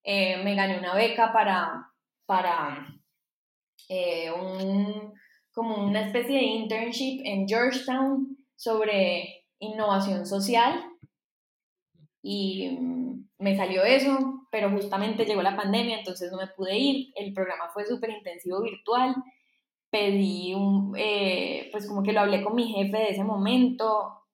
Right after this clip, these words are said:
Ella me dijo que pidiera una licencia no remunerada, pero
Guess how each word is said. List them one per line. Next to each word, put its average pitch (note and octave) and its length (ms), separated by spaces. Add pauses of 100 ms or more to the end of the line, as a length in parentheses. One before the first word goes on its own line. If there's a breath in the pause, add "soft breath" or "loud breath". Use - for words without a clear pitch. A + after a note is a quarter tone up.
(120)
Ella G3 220
me G3+ 100
dijo G3+ 160
que G#3 80
pidiera G3 240
una F3 100
licencia F3+ 500
no F#3+ 120
remunerada, G3 880
pero G3+ 380